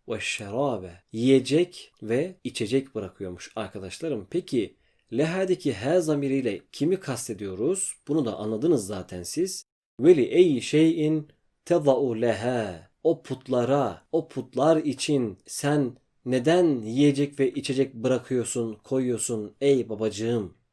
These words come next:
şeklinde burayı da tercüme ederiz. Elbette ey babacığımı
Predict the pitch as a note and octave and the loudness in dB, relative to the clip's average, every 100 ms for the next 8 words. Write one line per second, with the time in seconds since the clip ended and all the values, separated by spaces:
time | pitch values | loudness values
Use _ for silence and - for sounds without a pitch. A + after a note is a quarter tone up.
0 | _ - - C#3+ C3+ G#2+ F#2+ C#3+ C3+ G#2 | _ -6 -4 -4 -4 -8 -4 2 2 2
1 | B2+ E3 - - C#3+ A#2+ G#2 G2 C3+ D#3 | -2 -4 -6 0 0 0 -2 -4 -2 -2
2 | E3 - - E3 A#2+ A2 - G2+ - _ | -4 -8 -6 -4 -4 -4 -4 -4 -6 _
3 | _ _ - C#3 A#2+ A#2 G#2+ G#2+ G2+ C3 | _ _ -4 -2 -2 -2 -4 -4 -4 -6
4 | F3 | -8